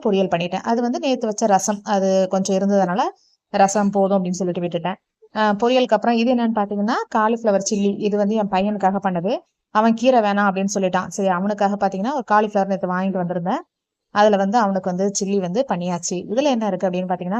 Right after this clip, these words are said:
சக்கரவள்ளி கிழங்கு வேக வச்சிருந்தேன். காலையில வந்து இட்லி ஊத்துனேன். அஹ் ஒரு தட்டு இட்லி ஊத்திட்டு அதுலவே இன்னொரு தட்டுல பாத்தீங்கன்னா இந்த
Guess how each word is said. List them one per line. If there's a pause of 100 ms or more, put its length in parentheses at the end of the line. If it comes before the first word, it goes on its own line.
சக்கரவள்ளி
கிழங்கு
வேக
வச்சிருந்தேன்.
காலையில
வந்து
இட்லி
ஊத்துனேன். (540)
அஹ்
ஒரு
தட்டு
இட்லி
ஊத்திட்டு (140)
அதுலவே
இன்னொரு
தட்டுல
பாத்தீங்கன்னா (280)
இந்த